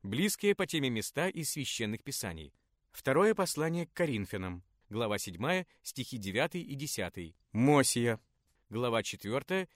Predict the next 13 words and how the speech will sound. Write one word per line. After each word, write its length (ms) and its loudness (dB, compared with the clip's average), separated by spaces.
стихи 500 -6
с 120 -12
десятого 500 -2
по 140 -4
двенадцатый. 680 -8
Алма, 480 2
глава 360 2
тридцать 340 -6
четвертая, 640 -2
стихи 400 -6
с 80 -4
тридцать 380 -6
первого 400 0